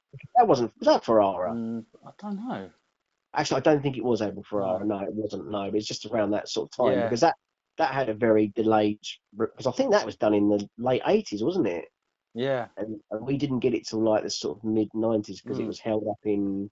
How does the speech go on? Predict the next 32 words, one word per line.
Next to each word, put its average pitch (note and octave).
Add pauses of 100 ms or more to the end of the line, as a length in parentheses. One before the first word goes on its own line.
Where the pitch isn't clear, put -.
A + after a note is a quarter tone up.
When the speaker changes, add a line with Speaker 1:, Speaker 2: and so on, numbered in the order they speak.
Speaker 1:
B A2
B, G#2
Speaker 2:
Quite, B2+
Speaker 1:
B A2+
B G#2+
F G#2
C -
Speaker 2:
yeah, G#2+
it G#2
was G#2+
Speaker 1:
limbo. G#2
Speaker 2:
quite G2+
controversial, A2
wasn't G#2+
it, F2
at D#2
the D#2+
time? F#2 (640)
Speaker 1:
I B2
can't D4
remember C4+
if G#3+
we F3
had E3+
it D#3+
un-, D#3+
I C#3+
don't, D3
I D#3
don't G3+
rem-, F3+ (520)
I B2+